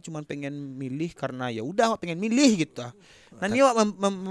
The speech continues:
Speaker 1: membebankan pikiran awak dengan yang mendekor. Tapi kan orang-orang lain kok pengen berdebat
Speaker 2: Wah.
Speaker 1: sebelah mati, ya. Nah, jadi, <laughs> eh, lah H min satu, kami lebih besok, kok, ah. Lah tahu di mana T P S dekat rumah tuh.
Speaker 2: Oke.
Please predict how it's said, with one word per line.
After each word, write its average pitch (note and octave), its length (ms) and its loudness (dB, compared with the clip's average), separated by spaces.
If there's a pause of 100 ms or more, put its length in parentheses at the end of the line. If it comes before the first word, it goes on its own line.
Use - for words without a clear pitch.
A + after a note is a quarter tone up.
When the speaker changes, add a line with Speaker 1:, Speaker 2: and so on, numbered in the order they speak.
(160)
Speaker 1:
membebankan F#3 400 6
pikiran F3+ 400 -2
awak F3+ 160 0
dengan D#3+ 240 -4
yang D#3 80 -6
mendekor. D3 320 -4
Tapi - 160 -8
kan D#4 160 -4
orang-orang G#3+ 320 0
lain G3 160 4
kok C#4+ 240 -6
pengen D#3+ 240 -6
berdebat C#3+ 480 0
Speaker 2:
Wah. C3+ 80 -4
Speaker 1:
sebelah C#3 560 -4
mati, C#3+ 480 -10
ya. C3 80 -16 (1120)
Nah, D3 320 -4 (560)
jadi, G3+ 320 -2 (480)
<laughs> D#4+ 240 -4 (760)
eh, D#3+ 540 4
lah E3 160 4
H E3 240 2
min E3 160 -6
satu, F3 480 -6 (1120)
kami C#3+ 180 -4
lebih C#3 220 0
besok, D3+ 240 0
kok, C#3+ 80 -2
ah. D#3 160 -2
Lah - 160 -10
tahu C3 160 -4
di F#3 100 -4
mana F#3+ 140 -6
T F3+ 80 -8
P F3+ 80 -4
S F3+ 80 -4
dekat E3+ 320 -8
rumah E3 160 -6
tuh. F3 320 -8
Speaker 2:
Oke. F#2 320 -10